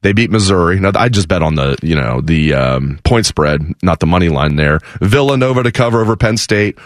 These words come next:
Rutgers to cover over Michigan. N C State to cover over Clemson. N C, <laughs> N C State won outright. We're gonna get into that.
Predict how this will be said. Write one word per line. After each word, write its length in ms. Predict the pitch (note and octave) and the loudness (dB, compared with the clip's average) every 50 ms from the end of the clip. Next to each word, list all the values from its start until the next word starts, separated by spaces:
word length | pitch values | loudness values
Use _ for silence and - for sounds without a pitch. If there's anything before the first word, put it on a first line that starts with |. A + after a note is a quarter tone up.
| - _ - | -18 _ -2
Rutgers 500 | E2 F#2 A#2 B2+ B2+ - C3+ B2+ B2 A#2 | 0 2 2 2 2 0 2 2 2 2
to 100 | G#2+ A2 | 0 -2
cover 360 | G2+ - A#2+ A#2 G#2 A2 A2 | 0 0 0 2 2 2 2
over 160 | G#2+ G2+ G#2 G2 | 2 2 2 2
Michigan. 500 | G#2+ G#2 G2 - - F#2 G2+ G2 F#2 - - - - - _ _ | 2 0 0 0 0 0 0 0 0 -2 -6 -12 -20 -20 _ _
N 220 | - B2+ D#3 F3+ F3 | -2 0 0 0 0
C 200 | - - E3 D3 | 0 0 0 -2
State 320 | - - - D3+ D3 - | -2 0 -2 -2 -2 -2
to 80 | - A#2+ | -2 -2
cover 280 | - D3+ C3+ A#2+ B2 | 0 0 0 2 2
over 160 | B2+ A2+ G2+ F#2+ | 2 0 -2 -2
Clemson. 500 | - - A#2+ B2 A#2 - - F#2+ F#2 F2 | 0 0 0 0 0 0 0 0 2 2
N 140 | F#2+ G#2 | 2 2
C, 160 | G#2 - - - | 0 -2 -2 -2
<laughs> 140 | - G#2+ - | -2 0 2
N 120 | C#3+ D3 | 0 0
C 160 | - - A2+ | 0 -2 -4
State 260 | A2 - - C3 B2 F#2 | -4 -2 0 0 0 0
won 200 | G#2 G#2 G2+ G#2 | 0 0 0 2
outright. 360 | G#2+ G#2 C2 D#2+ F#2+ - - | 0 0 0 0 -2 0 0
We're 100 | G2 G2 | 0 0
gonna 100 | G2+ G2 | 2 0
get 140 | F#2 G2 F#2 | 0 0 0
into 200 | F2+ E2 D#2+ D#2+ | 0 0 0 0
that. 300 | F#2+ G#2 F#2+ F2+ - | 0 0 0 -2 -4